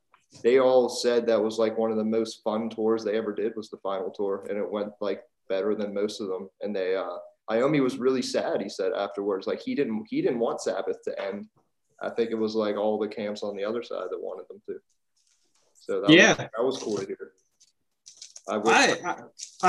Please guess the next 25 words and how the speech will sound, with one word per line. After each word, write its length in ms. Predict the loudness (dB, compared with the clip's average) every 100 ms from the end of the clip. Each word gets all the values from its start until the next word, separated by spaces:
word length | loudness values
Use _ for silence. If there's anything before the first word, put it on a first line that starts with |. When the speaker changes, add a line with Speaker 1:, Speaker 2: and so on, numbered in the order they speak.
| 6
Speaker 2:
I 20 |
thought 220 | 8 10 10 8 4
it 80 | 4
was 160 | 4
great. 440 | 2 4 4 2 -2
I 140 | -2 -2
thought 360 | 4 6 6 -2 -2
the 480 | 6 8 8 6 4
whole 280 | 4 6 6
band, 600 | 4 4 4 2 0 -2 -8 -8 -10 -8 -4 -4 -2
uh, 460 | -2 0 -2 -4
sounded 560 | 4 8 10 10 8 8
really 200 | 4 4
good. 360 | 4 6 6 4 _ _ -20 _ _ _ -20 _ _ -4
Speaker 1:
Yeah, 120 | -2
man. 120 | -2 -6
Speaker 2:
You 80 | -4
know, 200 | -2 0 -2 0
Ozzy 280 | 4 6 6
sounded 460 | 4 4 2 0 0
good 180 | 0
as 140 | 0 0
always. 680 | 2 2 2 0 -2 -2 -6 -14 -16 -18 -20 _
So 220 | -10 -4 -4 -4 -10 -20 -18 -18 -18 -8
Speaker 1:
Yeah, 160 | -4